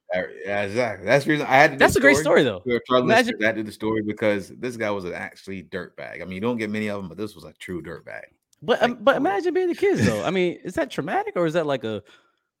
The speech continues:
Speaker 2: uh, "What'd you do this summer?" story when you go to school? Like, "What'd you do this summer?" "Well, everything was great, but the day before school, the first day of school, we got robbed and it was amazing."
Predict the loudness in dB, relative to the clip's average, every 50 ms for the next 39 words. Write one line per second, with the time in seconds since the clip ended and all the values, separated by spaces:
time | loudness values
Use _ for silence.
0 | _ -8 -6 -4 -4 -4 -4 0 2 2 2 2 0 -2 0 0 2 0 0 0
1 | 0 0 0 -2 -4 -2 0 0 2 2 2 0 -2 -4 -4 -2 -2 -2 -2 -2
2 | -4 -4 -2 -2 0 0 0 0 0 0 -2 -2 -2 -2 -4 -4 -2 0 0 0
3 | 0 0 -2 -8 _ _ _ _ _ -4 -2 0 0 0 0 -2 -4 -6 -4 0
4 | 0 2 2 0 -2 -2 -2 -2 -2 -2 -4 -4 -4 -4 -4 -6 -8 -8 -8 -8
5 | -8 -10 -8 -8 -8 -4 -2 0 0 0 0 -2 -4 -4 -4 -4 -2 0 0 0
6 | -2 -2 -4 -6 -6 -6 -6 -4 -2 -2 -4 -4 -6 -8 -8 -8 -10 -12 -14 -16
7 | -12 -6 -6 -6 -6 -6 -8 -14 -16 -18 -18 -18 -18 -20